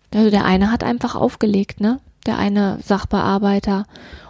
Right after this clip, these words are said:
Und ich bin weder ausfallend noch laut geworden. Also er hat mir dann auch empfohlen, dass ich mich ja beim Vorstand beschweren könnte, wo ich dann gesagt habe, wissen Sie, ich habe so wenig Energie und die bis-, das bisschen Energie, das ich habe, das möchte ich gerne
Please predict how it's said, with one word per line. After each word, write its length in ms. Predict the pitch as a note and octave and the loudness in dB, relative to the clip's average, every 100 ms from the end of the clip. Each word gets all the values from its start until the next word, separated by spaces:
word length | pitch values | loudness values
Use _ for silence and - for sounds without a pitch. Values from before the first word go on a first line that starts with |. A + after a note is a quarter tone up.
| - | -2
Und 160 | A#3 | 0
ich 200 | A3+ - | 0 0
bin 240 | - A3 G#3 | 0 0 2
weder 320 | A3 A3+ - | 2 2 2
ausfallend 640 | A3 A#3 - A#3+ A#3+ A#3+ | 0 0 -2 -2 0 -2
noch 160 | A#3 A3+ | -6 0
laut 340 | A#3+ C4 C#4 | 2 2 0
geworden. 600 | - G3 F#3 F#3+ F#3+ F#3+ F#3 - - _ - - _ _ | -4 -4 -2 -2 -2 -4 -8 -14 -20 _ -20 -20 _ _
Also 220 | G#3 G3+ | 0 2
er 120 | F#3+ | 0
hat 160 | G#3 G#3+ | 0 0
mir 100 | G#3 | 0
dann 160 | G3+ | 0
auch 140 | F#3+ G3+ | -2 -2
empfohlen, 500 | G3 - G#3 G#3+ G#3 | -6 -2 0 2 2
dass 160 | G3+ | -2
ich 140 | G#3 A3 | -4 -8
mich 160 | G#3 | -6
ja 100 | G#3 | -4
beim 200 | G3 F#3 | -2 -4
Vorstand 680 | F#3+ F#3+ G3+ - A3 G#3+ - | -4 -2 -2 -2 -4 -4 -4
beschweren 600 | G#3 G3+ - G3+ G#3 A3 | -4 -2 0 2 0 -2
könnte, 500 | - A#3+ A#3+ A#3+ A#3+ | 0 0 0 0 0
wo 60 | G#3+ | 0
ich 100 | G#3+ | -4
dann 160 | F#3 F#3+ | -4 -4
gesagt 420 | F3+ F#3+ - G#3 | -2 -4 -4 -4
habe, 200 | F3+ G3 | -2 0
wissen 260 | F#3+ G3 | -2 -2
Sie, 100 | F#3+ F#3+ - - - | -2 -4 -10 -18 -8
ich 100 | - | -4
habe 100 | G#3+ | -2
so 220 | - F#3+ | -2 0
wenig 380 | G3+ G3+ G#3 - | 0 2 0 -2
Energie 580 | G3 F#3+ F#3 F#3+ G3+ A#3 | -2 -2 0 -2 0 0
und 200 | G3 F#3+ | -2 -2
die 260 | G#3 G#3+ | 0 0
bis-, 260 | G#3 G#3 - | 2 0 -2
das 180 | G3+ - | -6 -4
bisschen 300 | G#3+ - G3+ | -4 -2 -2
Energie, 380 | G3 F#3+ F#3 G3+ | -2 0 0 0
das 220 | G3 F#3 | 0 -4
ich 180 | F3+ F#3+ | -8 -4
habe, 300 | F3+ G3 G3+ | 0 2 2
das 260 | F#3+ - | -2 -4
möchte 240 | F#3+ - G#3 | -6 -6 -8
ich 120 | - | -4
gerne 360 | G3 G3 G3 | -2 2 0